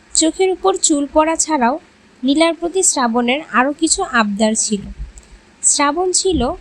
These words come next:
অনেক গোছালো স্বভাবের, তবে যখন থেকে নীলার সাথে পরিচয়, তখন থেকে অগোছালো হয়ে গেল। সে চাইতো নীলা তাকে বকাঝকা করে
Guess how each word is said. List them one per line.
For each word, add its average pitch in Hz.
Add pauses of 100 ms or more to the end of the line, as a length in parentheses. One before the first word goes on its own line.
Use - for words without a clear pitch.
(180)
অনেক 262 (220)
গোছালো 269
স্বভাবের, 208 (840)
তবে 285
যখন 311
থেকে 370
নীলার 262
সাথে 294 (100)
পরিচয়, 277 (540)
তখন 311
থেকে 359
অগোছালো 285
হয়ে 214
গেল। 190 (640)
সে 339
চাইতো 349 (260)
নীলা 277
তাকে 330
বকাঝকা 277
করে 302